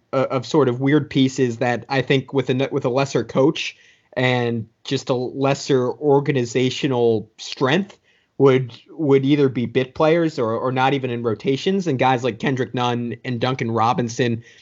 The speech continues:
and even, like, an aging Goran Dragic, and he, he's put them together in something greater than the sum of their parts. And, and then also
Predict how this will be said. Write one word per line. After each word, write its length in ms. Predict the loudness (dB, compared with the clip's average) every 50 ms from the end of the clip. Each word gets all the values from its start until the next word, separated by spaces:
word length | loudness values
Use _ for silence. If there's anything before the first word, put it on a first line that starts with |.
| -20 _ _ _ _ _ _ _ _ _ _ _ _
and 140 | 2 4 4
even, 240 | 4 4 4 2 2
like, 160 | 2 0 0
an 60 | -2
aging 360 | 0 0 0 0 0 -2 -2
Goran 360 | 0 0 2 2 2 0 0 0
Dragic, 480 | 2 2 2 2 2 -2 -2 -2 -4
and 80 | -2 -2
he, 80 | 0
he's 180 | 0 0 -2 0
put 160 | 0 0 0
them 140 | 0 0 0
together 360 | 0 2 2 2 2 2 0
in 60 | 0
something 320 | -2 -4 -6 -4 -4 -4 -2
greater 320 | 0 2 2 2 2 0
than 140 | -2 -2 -4
the 60 | -4
sum 180 | -2 -2 -2 0
of 60 | 0
their 100 | -2 -2
parts. 360 | -2 0 0 0 0 -2 -4
And, 140 | 0 2 2
and 180 | 4 6 6 6
then 80 | 6
also 400 | 6 6 4 4 4 2 2 2